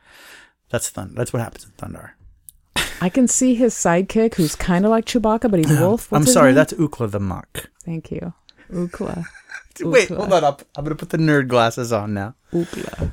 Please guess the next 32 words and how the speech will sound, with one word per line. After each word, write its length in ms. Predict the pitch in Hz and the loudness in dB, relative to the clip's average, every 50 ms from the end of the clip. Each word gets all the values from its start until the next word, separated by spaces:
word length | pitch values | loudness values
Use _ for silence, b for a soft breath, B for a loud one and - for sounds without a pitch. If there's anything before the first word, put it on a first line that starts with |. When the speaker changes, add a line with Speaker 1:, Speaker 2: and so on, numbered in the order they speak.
| - - - | -8 -4 -2
Speaker 1:
Ookla 300 | - 143 - - 147 131 | -2 0 0 0 0 0
the 80 | 123 113 | 0 0
Speaker 2:
I 80 | 208 | 0
can 180 | - - 247 233 | 2 2 4 4
Speaker 1:
Mok. 0 | |
Speaker 2:
now 160 | 226 226 226 | 4 4 4
Speaker 1:
And 120 | - 160 | 4 4
then, 100 | 175 170 | 4 4
uh, 80 | 165 165 | 4 4
but 140 | 139 175 175 | 4 4 4
I 40 | 170 | 4
can't 180 | - 208 196 180 | 2 0 2 2
remember 180 | 175 170 160 151 | 2 2 2 0
the 60 | 147 | 0
woman's 340 | 139 139 139 143 139 123 120 | 0 0 2 0 0 0 -2
name, 200 | 117 110 110 110 | -2 -2 -2 -4
which 140 | 107 - - | -4 -6 -6
is 60 | 110 | -8
a 40 | 110 | -6
bummer. 360 | 107 113 110 104 98 101 - _ - - - - - - - - - | -4 -4 -4 -4 -6 -8 -12 _ -14 -14 -14 -14 -16 -20 -14 -6 0
Tila. 360 | - 185 180 151 113 - - - | 2 2 4 4 2 0 0 0
No, 260 | 123 123 120 120 113 | 2 4 4 4 4
that's, 260 | 113 113 - - - _ _ _ _ _ _ - - - - | 2 2 0 -4 -10 _ _ _ _ _ _ -20 -20 -8 -4
that's, 260 | - 107 90 - - | -4 -4 -2 -4 -4
uh, 240 | 107 101 98 107 - | -4 -4 -4 -4 -6
Speaker 2:
Isn't 320 | 170 165 160 175 165 151 | -8 -6 -6 -6 -6 -6
it? 80 | 160 - - | -8 -8 -6
No, 260 | 180 185 180 170 165 | -4 -4 -2 -2 -2
you're 160 | 170 180 208 226 | -2 -2 -2 -2
thinking 240 | - 233 - 165 | -2 -4 -4 -4
of 80 | 151 143 | -6 -6
She-Ra. 420 | - - 185 185 165 151 147 151 | -6 -6 -6 -6 -6 -6 -8 -10